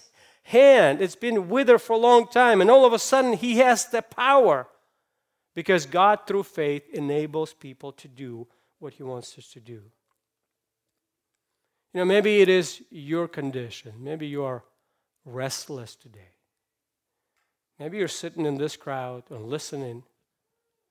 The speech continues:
at the couch, and you're paralyzed in your belief. Maybe it is you who say, "I cannot repent.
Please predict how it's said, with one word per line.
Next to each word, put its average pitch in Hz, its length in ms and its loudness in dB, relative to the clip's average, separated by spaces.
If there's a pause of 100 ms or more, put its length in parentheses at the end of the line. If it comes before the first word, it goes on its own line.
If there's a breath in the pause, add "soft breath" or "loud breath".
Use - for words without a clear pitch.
(180)
at 131 120 -20
the 139 80 -20
couch, 120 600 -14 (1080)
and 135 100 -12
you're 127 120 -10
paralyzed 151 800 -4
in 127 100 -10
your 127 140 -10
belief. 110 440 -20 (1200)
Maybe 240 320 -2
it 226 80 -2
is 147 240 0
you 180 200 -4
who 139 120 -14
say, 117 420 -16 (680)
"I 233 140 -4
cannot 127 720 -4
repent. 107 480 -16